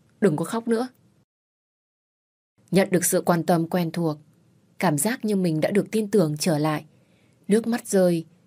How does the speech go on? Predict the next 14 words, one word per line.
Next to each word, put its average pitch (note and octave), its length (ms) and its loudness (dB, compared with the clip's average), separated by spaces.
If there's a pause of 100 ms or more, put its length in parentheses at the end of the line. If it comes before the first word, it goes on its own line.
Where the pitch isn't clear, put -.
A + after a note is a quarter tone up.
(160)
thậm G3+ 220 -2
chí E3 400 -2
còn D3 260 -2
nhiều E3 180 2
hơn F3 220 0
lúc A3+ 160 0
trước. B3+ 240 -4 (1900)
"Anh E3+ 200 0
bảo D3 140 2
là C#3 100 -2
không F#3+ 260 2
khóc B3+ 260 -4
nữa G3 120 0
mà." E3 340 -2